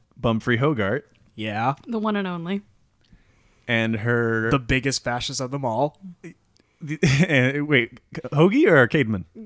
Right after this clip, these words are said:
Speaker 3: Queen,
Speaker 2: No,
Speaker 3: queen of the
Speaker 2: you,
Speaker 3: fascists.
Speaker 2: Hoagie.
Speaker 1: No.
Speaker 2: Caedmon's just a little twit who got into the wrong crowd.
Speaker 1: <laughs> And, uh, as we said, Caedmon Hightower, the,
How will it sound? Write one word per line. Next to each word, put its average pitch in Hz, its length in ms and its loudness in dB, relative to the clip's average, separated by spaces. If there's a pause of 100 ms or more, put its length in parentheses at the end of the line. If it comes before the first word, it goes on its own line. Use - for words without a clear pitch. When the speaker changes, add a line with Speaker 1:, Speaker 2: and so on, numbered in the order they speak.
(140)
Speaker 3:
Queen, 285 180 2
Speaker 2:
No, 175 240 8
Speaker 3:
queen 330 220 4
of 285 100 2
the 202 60 4
Speaker 2:
you, 254 80 6
Speaker 3:
fascists. 214 280 2
Speaker 2:
Hoagie. 156 580 6 (100)
Speaker 1:
No. 170 480 4 (180)
Speaker 2:
Caedmon's 214 400 0
just 196 180 0
a 196 60 2
little 170 640 0 (120)
twit 170 340 -4
who 151 240 -8 (380)
got 165 180 0
into 170 160 -4
the 156 80 -2
wrong 165 240 0
crowd. 160 420 4
Speaker 1:
<laughs> - 40 -4 (260)
And, 113 300 0
uh, 101 380 -2
as 110 160 0
we 113 60 -6
said, 113 240 -2
Caedmon 104 600 0
Hightower, 113 640 0
the, 113 160 0